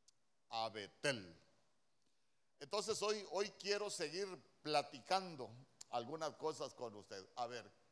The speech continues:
¿a qué venimos a Betel nosotros? Ayúdeme.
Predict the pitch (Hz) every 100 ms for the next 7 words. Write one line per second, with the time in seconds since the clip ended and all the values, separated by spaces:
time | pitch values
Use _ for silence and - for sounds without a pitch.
0 | _ _ _ _ _ _ _ _ _ _
1 | _ _ - 143 - 196 180 160 185 170
2 | 151 147 127 131 156 147 131 120 - 113
3 | - 92 - - _ _ _ _ _ _
4 | _ _ _ _ _ _ _ _ _ _
5 | _ _ _ _ _ _ _ _ _ _
6 | _ _ _ - 147 196 214 160